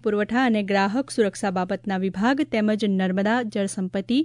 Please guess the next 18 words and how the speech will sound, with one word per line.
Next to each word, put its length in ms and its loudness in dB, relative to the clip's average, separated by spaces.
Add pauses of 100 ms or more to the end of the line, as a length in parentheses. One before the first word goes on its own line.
(320)
પાણી 300 8
પુરવઠા 480 0
અને 140 2
કલ્પસર 520 -2
વિભાગની 500 -2
માંગણીઓ 420 -4
પસાર. 320 -4 (640)
મુખ્યમંત્રી 640 6
ભૂપેન્દ્ર 380 6
પટેલે 340 4
ગાંધીનગરમાં 800 4
રાજ્યના 480 2
પ્રથમ 460 2
ગ્લોબલ 380 4 (120)
કેપેબિલિટી 680 -2
સેન્ટરનું 600 -2
ઉદ્ઘાટન 440 -6
કર્યું. 340 -4